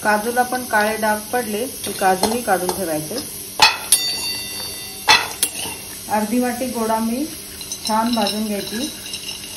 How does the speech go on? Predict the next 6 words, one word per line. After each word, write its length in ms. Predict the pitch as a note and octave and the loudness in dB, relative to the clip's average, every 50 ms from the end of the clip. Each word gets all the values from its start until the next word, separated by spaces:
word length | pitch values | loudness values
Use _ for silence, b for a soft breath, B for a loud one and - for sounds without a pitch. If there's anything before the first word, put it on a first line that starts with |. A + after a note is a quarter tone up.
| F3 E3+ | -2 2
ग्राम्समध्ये 680 | A3 A3 G#3+ A#3 B3+ A#3 - B3 A#3+ A#3 A3 A#3+ C4 | 4 6 6 6 4 2 0 0 0 0 0 0 0
पन्नास 520 | C4 - A#3+ A3+ A3+ A#3 B3 C4 C#4 C4 B3+ - | 0 2 4 4 6 6 6 6 4 4 2 0
ग्राम 220 | C4 C4 C4 B3+ A#3 | 2 2 4 4 2
गोडांबी 320 | A3 G3 F#3+ F#3+ F#3+ F#3 F#3 | 2 0 0 -2 -2 -4 -4
घ्यायची 340 | F#3 F3+ F3 E3+ E3+ F3 | -2 -2 -4 -2 -2 -4
आपल्याला. 320 | E3 D#3+ E3+ F3 F3 F3+ | -4 -4 -4 -4 -4 -2